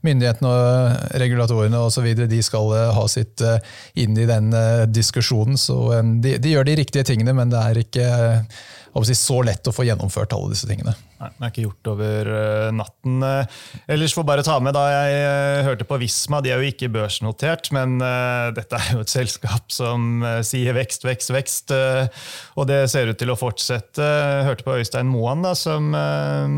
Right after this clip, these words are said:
Speaker 2: ja, veldig spennende. Kjenner ikke så godt til det fra før.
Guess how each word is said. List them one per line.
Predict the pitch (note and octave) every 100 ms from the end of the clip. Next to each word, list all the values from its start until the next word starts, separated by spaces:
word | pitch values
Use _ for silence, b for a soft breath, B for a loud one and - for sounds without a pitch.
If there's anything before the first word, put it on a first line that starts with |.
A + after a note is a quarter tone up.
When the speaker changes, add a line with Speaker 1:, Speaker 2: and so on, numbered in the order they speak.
| C#3+ C3+ - - -
Speaker 2:
ja, | - C#3+
veldig | B2+ B2+
spennende. | - C3+ A2 B2 D#3 D3 C3+ B2+ B2+ B2+
Kjenner | - A#2 G#2
ikke | B2+
så | - G#2+
godt | A2 -
til | A2+ A2+
det | A2 G#2
fra | -
før. | A2+ - A2+ A#2+ B2+